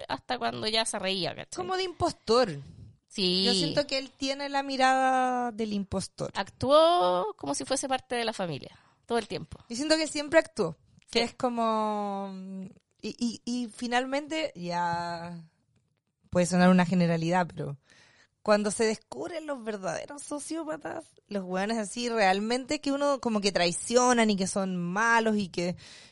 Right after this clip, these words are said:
Speaker 2: y, o que se mandan un, un crimen muy grande, la mayoría de la gente dice como, "Pero era tan piola".
Speaker 1: Sí, pues si sabían
Speaker 2: Porque
Speaker 1: engañarte.
Speaker 2: siempre estaban actuando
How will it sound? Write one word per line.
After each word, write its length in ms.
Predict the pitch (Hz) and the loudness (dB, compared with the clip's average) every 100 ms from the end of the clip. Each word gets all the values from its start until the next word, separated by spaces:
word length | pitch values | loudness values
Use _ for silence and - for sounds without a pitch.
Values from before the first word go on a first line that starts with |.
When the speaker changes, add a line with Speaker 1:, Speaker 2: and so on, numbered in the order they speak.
| - | -8
Speaker 2:
y, 140 | 180 | -2
o 200 | 156 180 | 2 0
que 100 | 180 | 0
se 100 | 180 | -4
mandan 340 | 190 208 220 202 | 0 2 2 2
un, 260 | 202 196 | 0 0
un 340 | 143 185 180 160 - | -2 0 0 -2 -6
crimen 340 | 220 233 220 | -2 0 2
muy 200 | 214 220 | 2 0
grande, 340 | 240 254 269 254 | 2 2 2 2
la 100 | 214 | 2
mayoría 180 | 220 247 | 4 2
de 60 | |
la 40 | 240 | 0
gente 220 | 285 277 | -4 -2
dice 240 | 277 285 | -2 -2
como, 260 | 294 285 277 | -6 -6 -6
"Pero 180 | 277 294 | -4 -2
era 120 | 311 | -2
tan 240 | 302 302 269 - | -2 -4 -10 0
piola". 540 | 330 370 - - - - - _ _ _ - _ - | 2 2 -2 -16 -16 -18 -20 _ _ _ -20 _ -10
Speaker 1:
Sí, 200 | 196 262 | -4 -2
pues 160 | 226 196 | -2 -6
si 80 | 165 | -6
sabían 360 | 170 165 170 165 165 | -4 0 0 0 2
Speaker 2:
Porque 260 | 233 160 | 2 2
Speaker 1:
engañarte. 520 | 160 170 202 269 294 | 4 6 8 6 4
Speaker 2:
siempre 180 | 311 202 | 4 6
estaban 280 | 180 320 320 | 8 6 4
actuando 840 | 320 - - 294 320 311 214 196 | 0 -4 2 4 4 -2 -2 -2